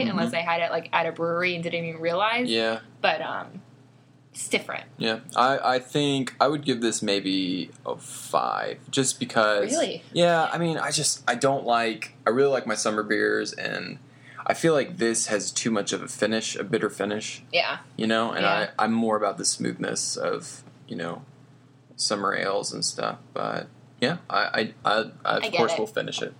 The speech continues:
Speaker 1: but,
Speaker 2: I get it.
Speaker 1: um, but yeah, that's, uh, that's what I have to say. But, so, that was Beer Relevant, which
Speaker 2: Oh, wait, I wanted to end
Speaker 1: Oh.
Speaker 2: with a quote.
Speaker 1: Oh, okay.
Speaker 2: A beer
Speaker 1: Well,
Speaker 2: quote.
Speaker 1: let's end with a beer quote.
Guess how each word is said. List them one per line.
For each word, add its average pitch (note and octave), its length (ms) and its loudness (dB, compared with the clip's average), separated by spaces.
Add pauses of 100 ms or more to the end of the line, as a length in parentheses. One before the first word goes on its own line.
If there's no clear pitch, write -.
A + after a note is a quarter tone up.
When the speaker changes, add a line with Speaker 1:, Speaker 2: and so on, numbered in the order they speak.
(140)
Speaker 1:
but, - 260 0 (300)
Speaker 2:
I F#3+ 80 0
get - 100 -2
it. - 200 -4
Speaker 1:
um, - 120 -10 (720)
but - 100 -4
yeah, C3 120 0 (160)
that's, - 320 -2
uh, - 480 -4 (220)
that's - 220 -4
what - 100 -2
I - 40 -4
have - 140 -6
to - 80 -12
say. - 280 -4 (300)
But, - 260 0 (560)
so, E3 460 2 (100)
that A#2+ 340 4
was A#2+ 260 2
Beer A#2 180 2
Relevant, A#2 580 0
which A2 160 4
Speaker 2:
Oh, D4 80 4
wait, D4+ 160 2
I B3 100 0
wanted C4 220 -2
to - 80 2
end B3 100 4
Speaker 1:
Oh. - 200 4
Speaker 2:
with F#3 40 -6
a G#3+ 260 0
quote. - 380 2
Speaker 1:
Oh, F3+ 180 8
okay. D3 300 0
Speaker 2:
A F#3+ 60 -8
beer A3+ 200 0
Speaker 1:
Well, - 80 -4
Speaker 2:
quote. D3+ 200 2
Speaker 1:
let's D3 240 2
end C#3+ 120 2
with B2 120 -2
a A#2 40 -2
beer G2+ 220 0
quote. - 340 -4